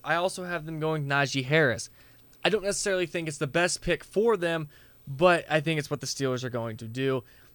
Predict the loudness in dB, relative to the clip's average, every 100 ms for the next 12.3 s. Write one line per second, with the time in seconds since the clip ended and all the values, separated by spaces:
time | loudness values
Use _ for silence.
0 | _ _ 0 4 6 4 2 2 2 0
1 | 0 0 -6 0 2 4 2 -4 -10 -2
2 | 2 2 0 -6 0 2 4 2 0 -2
3 | _ _ -12 -2 2 6 6 4 2 2
4 | 0 -6 -6 -8 -6 -6 -4 0 2 2
5 | 2 0 -6 -4 -2 0 -2 -4 -4 -4
6 | -6 -16 -20 _ -8 -8 -6 0 2 2
7 | -2 0 0 0 2 2 2 -2 -8 _
8 | _ -8 -8 -8 -8 -4 -2 0 0 0
9 | 0 0 0 -4 -6 -2 0 0 0 2
10 | 2 2 0 -6 -4 0 0 0 -4 -2
11 | -2 -4 -2 0 0 -4 -6 -6 -6 -6
12 | -4 -2 -2